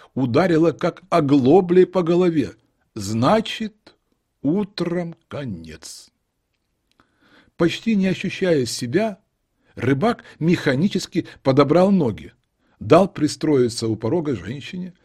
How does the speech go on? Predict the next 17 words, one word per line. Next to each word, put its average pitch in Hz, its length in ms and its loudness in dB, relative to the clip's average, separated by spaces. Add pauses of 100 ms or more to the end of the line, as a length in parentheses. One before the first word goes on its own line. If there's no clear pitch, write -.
(160)
которая 139 500 0 (100)
всё - 220 0
схлипывала, 131 680 -8 (140)
сморкалась, 156 800 -6 (320)
потом 214 440 -2 (200)
начала 175 460 -4
вздыхать, 131 580 -8 (300)
успокаиваться. 110 880 -12 (720)
Минуту 156 460 0
они 127 220 -4
все 139 240 -4
молчали, 117 520 -6
затем 131 380 -4
Пётр 175 400 -6 (180)
в - 80 -18
своём 131 400 2
углу 101 460 -10